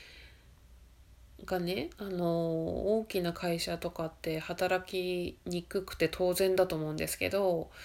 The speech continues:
その、ただ会社が合わなくて苦労してるっていう人がものすごいいっぱいいるんですよね。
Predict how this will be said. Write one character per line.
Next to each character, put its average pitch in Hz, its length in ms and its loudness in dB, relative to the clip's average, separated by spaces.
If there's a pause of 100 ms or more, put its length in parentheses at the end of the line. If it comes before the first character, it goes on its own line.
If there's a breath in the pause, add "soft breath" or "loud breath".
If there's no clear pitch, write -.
(300 loud breath)
そ - 140 -6
の、 180 140 -2
た 185 100 -6
だ 175 100 -4
会 233 260 2
社 226 160 0
が 220 100 4
合 214 60 6
わ 214 120 4
な 190 120 0
く - 80 -10
て 175 120 -2 (180)
苦 202 140 0
労 180 140 2
し 170 80 0
て 175 120 0
る 175 80 2
っ 170 80 -4
て - 180 -4
い - 20 2
う 160 40 -4
人 - 160 -6
が 160 100 -6
も 160 280 -2
の 190 120 2
す 190 180 -2
ご 190 100 6
い 165 40 4
い - 20 0
っ - 20 -4
ぱ 160 140 -2
い - 20 0
い 175 40 -2
る 180 80 -4
ん 180 40 -2
で 165 80 0
す - 100 -4
よ 180 60 -2
ね。 190 240 -4